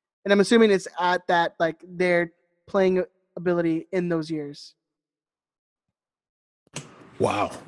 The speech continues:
Speaker 2: Um, to reinforce us?
Speaker 1: Yeah.
Speaker 2: That's a tough question, 'cause we got a lot of needs.
Speaker 1: Yeah.
Speaker 2: Like, we got a lot of needs. I mean, positionally, that's easy, 'cause that's more my forte.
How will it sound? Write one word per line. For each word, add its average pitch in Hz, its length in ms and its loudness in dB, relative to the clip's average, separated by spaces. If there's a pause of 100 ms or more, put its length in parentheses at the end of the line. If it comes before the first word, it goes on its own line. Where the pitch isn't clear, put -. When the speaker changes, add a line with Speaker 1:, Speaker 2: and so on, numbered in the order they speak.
Speaker 2:
Um, 117 580 4 (160)
to 113 120 -2
reinforce 123 600 2
us? - 300 0 (220)
Speaker 1:
Yeah. 151 360 -4 (3250)
Speaker 2:
That's - 140 -6
a - 40 -2
tough - 240 -6
question, 101 400 -6
'cause 110 200 -4
we 127 60 2
got 160 140 4
a 139 40 2
lot 117 240 0
of 107 80 0
needs. 98 480 -6 (440)
Speaker 1:
Yeah. 151 400 -6 (320)
Speaker 2:
Like, 110 100 -4
we 131 60 2
got 156 100 4
a 135 40 -2
lot 117 320 -2
of 101 60 -6
needs. - 460 -12
I - 40 -2
mean, 113 160 2
positionally, 107 600 0
that's 98 240 -6
easy, 92 200 -10
'cause - 140 -18
that's 120 240 -6
more 101 140 -2
my 90 120 -4
forte. - 380 -10